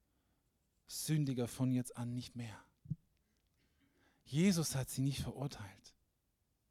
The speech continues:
Und Jesus ist Gottes Sohn. Jesus hat nicht nach dem Gesetz gehandelt,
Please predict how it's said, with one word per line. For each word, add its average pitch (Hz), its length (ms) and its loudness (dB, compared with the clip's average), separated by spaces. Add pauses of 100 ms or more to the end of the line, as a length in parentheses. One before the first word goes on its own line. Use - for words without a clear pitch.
(2000)
Und 147 220 2
Jesus 180 380 4
ist 147 120 -4
Gottes 151 400 -2
Sohn. 135 320 -4 (2250)
Jesus 190 400 6
hat 143 160 0
nicht 185 240 4
nach 156 140 2
dem 143 160 -4
Gesetz 160 460 0
gehandelt, 139 520 0